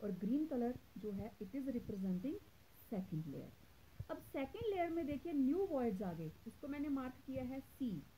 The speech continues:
और ये रहा D, ये रहा सी और ये नीचे वाला D। अब देखो, मुझे थर्ड layer रखनी है।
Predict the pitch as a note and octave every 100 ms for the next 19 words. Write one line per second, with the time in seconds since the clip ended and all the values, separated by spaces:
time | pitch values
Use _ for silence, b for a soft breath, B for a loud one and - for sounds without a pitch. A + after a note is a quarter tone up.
0 | - A3+ F#3 A#3+ A3 G#3+ G#3 G3 E3+ -
1 | - - G#3 A#3 A#3 B3+ - A3+ D#3+ -
2 | - - F#3+ F#3 G3 F#3 - F#3 F3 D#4
3 | - - - - - - - - - -
4 | - - - - - - D#4+ C4 - D#3
5 | - - - - - D#4+ A4+ - C#4+ D4+
6 | G4 F#4 D4+ B3+ - E3+ E3